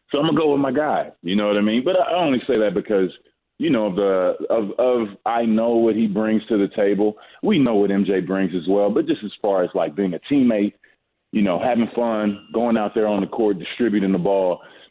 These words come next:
Not that M J is, you know, uh, a, a lesser or anything. We, we all know he's a killer, probably, you know, the greatest scorer of all time. But,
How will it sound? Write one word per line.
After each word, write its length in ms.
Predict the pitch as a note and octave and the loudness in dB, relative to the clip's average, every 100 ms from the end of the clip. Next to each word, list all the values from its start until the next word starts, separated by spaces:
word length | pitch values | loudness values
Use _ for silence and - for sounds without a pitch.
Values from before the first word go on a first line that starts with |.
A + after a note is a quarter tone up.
| - | -6
Not 180 | D#3 - | -4 0
that 200 | C3+ B2 | -2 0
M 160 | B2+ A#2+ | 0 2
J 240 | A#2+ A#2+ G#2+ | 2 2 2
is, 220 | G2 F2 - - _ _ _ _ | 2 -2 -10 -20 _ _ _ _
you 160 | - B2+ | -2 0
know, 360 | G2 E2 D2+ - _ _ - | 2 -2 -4 -12 _ _ -2
uh, 40 | |
a, 520 | E2+ F2 E2 F2 F#2 | -2 -2 -2 -2 0
a 20 | |
lesser 460 | F2 A2+ C3 - B2 | 0 0 0 0 0
or 40 | |
anything. 500 | B2 A#2 B2+ A#2+ G#2+ | 0 0 0 0 2
We, 240 | G#2+ C3 A2 | 2 2 2
we 200 | A2 B2+ | 2 2
all 180 | A#2+ A2+ | 2 2
know 200 | B2 A#2 | 0 0
he's 240 | A#2+ G2+ | -2 -4
a 40 | |
killer, 360 | F#2+ B2+ G#2 G#2 | -4 0 2 0
probably, 380 | G2+ G#2 G2+ G2+ | 0 -2 -2 -6
you 200 | G2 G#2+ | -8 -4
know, 140 | F2+ | -2
the 80 | E2+ | -2
greatest 420 | E2 F#2+ F#2+ F2 | 0 0 2 0
scorer 380 | - G2+ F#2+ F2+ | -2 0 2 2
of 80 | E2 | 2
all 220 | F#2 F2+ | 0 0
time. 360 | - G2 F#2+ E2+ | -2 -4 -4 -2
But, 160 | E2 | -2